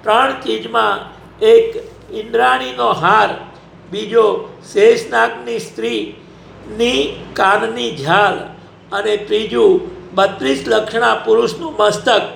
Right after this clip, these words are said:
આ ત્રણેય વસ્તુઓ તમે જો લાવી આપો, તો કુંવરી તમારી સાથે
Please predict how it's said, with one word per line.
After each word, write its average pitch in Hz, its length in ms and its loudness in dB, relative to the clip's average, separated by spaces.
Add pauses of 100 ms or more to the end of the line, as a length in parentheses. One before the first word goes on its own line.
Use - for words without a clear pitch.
(500)
આ 208 140 2
ત્રણેય 208 420 -2
વસ્તુઓ 240 520 -2
તમે 226 360 -2
જો 214 180 2
લાવી 202 380 2
આપો, 214 540 0 (340)
તો 220 140 0
કુંવરી 240 500 -2
તમારી 226 480 0
સાથે 208 640 0